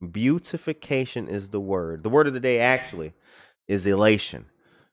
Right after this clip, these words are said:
This is part two. Beautification. Think of ways that the city can be beautified and present that information to your alderman.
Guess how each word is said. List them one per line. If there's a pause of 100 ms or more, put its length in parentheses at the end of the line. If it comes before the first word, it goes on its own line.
(200)
This
is
part
two. (720)
Beautification.
Think
of
ways
that
the
city
can
be
beautified (100)
and (260)
present
that
information (460)
to
your (100)
alderman.